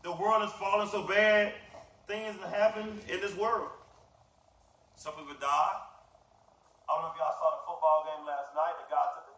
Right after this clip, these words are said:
cheap shot and hurt Travis Hunter. So those are natural things happen in this world, people getting hurt. Some even get hurt from a car wreck. Some people might have cancer. All of these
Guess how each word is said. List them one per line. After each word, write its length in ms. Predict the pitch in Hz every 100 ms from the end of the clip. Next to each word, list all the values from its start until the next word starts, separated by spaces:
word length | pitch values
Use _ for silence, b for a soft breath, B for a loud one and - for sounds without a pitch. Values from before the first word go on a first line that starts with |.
| -
cheap 100 | - - -
shot 320 | 160 - -
and 80 | -
hurt 240 | 151 151 - - - _ _
Travis 380 | - 165 165 -
Hunter. 280 | 160 165 165 - - _ _ _ _ _ _ _ _ _ _ _ _ - - _ _ - - - - - - - - -
So 140 | - 494
those 240 | 247 -
are 240 | 247 185 - 160
natural 440 | 190 254 - 240 214
things 360 | 240 233 -
happen 300 | 185 208 196
in 80 | 185
this 160 | 170 -
world, 380 | 202 196 160 151
people 180 | 156 156
getting 200 | 165 151
hurt. 320 | 180 - - - - - - _ - - _ _ _ - - - -
Some 220 | - - 190
even 260 | 180 170 156 - _ _ -
get 100 | 190
hurt 240 | - 202
from 160 | 196 190
a 60 |
car 320 | - 240 233 156
wreck. 160 | - - - _ _ _ _
Some 120 | - -
people 160 | 147
might 140 | 156 156
have 260 | 175 -
cancer. 400 | - - - - - _ _ _ _ _ _ _ _ _ _ _ -
All 280 | - - 277
of 60 |
these 100 | 262